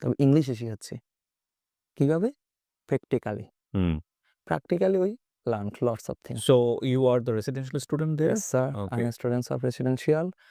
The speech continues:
Speaker 1: And at, at this time, I'll say something their activity। First time, I say their, I improved myself presentation skill।
Speaker 2: Okay, great।
Speaker 1: Because previous time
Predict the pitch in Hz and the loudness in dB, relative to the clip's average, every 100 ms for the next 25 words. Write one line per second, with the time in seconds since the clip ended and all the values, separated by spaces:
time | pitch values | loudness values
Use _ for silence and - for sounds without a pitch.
0 | - - _ - 120 120 120 - - - | -20 -20 _ -2 0 2 0 -2 -12 -4
1 | - 139 _ 147 165 160 190 - 190 190 | -4 -4 _ 0 2 2 0 0 -2 0
2 | 143 139 - - 160 160 - 151 151 - | -2 -2 -4 -2 0 -2 -6 -8 -8 -4
3 | 165 147 120 120 117 - 113 110 - 131 | -4 0 -2 -2 -6 -4 -2 -2 -2 -2
4 | 208 - _ _ _ - 131 - 147 147 | -2 -6 _ _ _ -4 -4 -2 -2 -2
5 | - 120 113 - 117 123 127 123 117 117 | -4 -8 -8 -2 -2 -2 -2 -2 0 -2
6 | 120 - _ _ - 139 143 135 139 123 | -4 -10 _ _ 0 4 4 4 2 2
7 | 120 113 127 147 180 _ _ _ - 117 | -2 -2 -2 -2 -4 _ _ _ -2 0
8 | 113 104 117 - 117 107 - _ - 87 | 0 -2 -6 -6 -6 -8 -12 _ -8 -4
9 | 101 131 _ _ _ - 92 123 - 139 | -4 -6 _ _ _ -6 0 0 0 -2
10 | 143 - - - _ _ 156 156 165 - | -4 -10 -18 -20 _ _ 0 0 -2 -2
11 | 143 143 | -4 -4